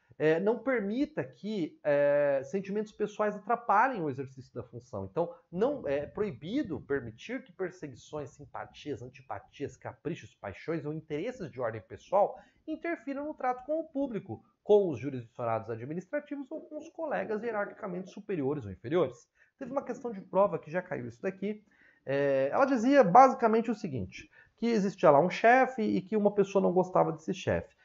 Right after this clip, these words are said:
E aí ela fez um abaixo-assinado pra tirar o chefe do ambiente de trabalho. Ora, é, tinha diversas alternativas, mas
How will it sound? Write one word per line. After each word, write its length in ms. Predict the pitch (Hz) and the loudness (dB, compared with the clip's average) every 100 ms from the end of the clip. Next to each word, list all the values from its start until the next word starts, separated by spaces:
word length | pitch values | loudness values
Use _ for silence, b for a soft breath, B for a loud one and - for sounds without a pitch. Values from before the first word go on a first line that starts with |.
| b | b
E 120 | 170 | 6
aí 40 | 165 | 8
ela 140 | 147 | 8
fez 180 | 143 123 | 4 2
um 120 | 151 | 2
abaixo-assinado 640 | 147 117 107 147 185 175 175 | 4 4 2 -4 2 2 4
pra 160 | 202 | 0
tirar 240 | - 185 185 | 2 4 4
o 60 | |
chefe 340 | - 143 131 131 | 4 2 0 0
do 80 | |
ambiente 280 | 120 117 113 | -2 0 -4
de 60 | - | 2
trabalho. 400 | 123 107 78 - | 4 4 2 -2
Ora, 340 | - 127 95 85 - b b b - | 6 6 6 0 -10 b b b 0
é, 160 | 147 185 | 2 2
tinha 180 | 302 | 2
diversas 380 | 262 202 233 254 | 2 6 6 8
alternativas, 580 | 190 - 117 104 214 208 | 4 6 4 4 4 2
mas 260 | 190 208 | 4 0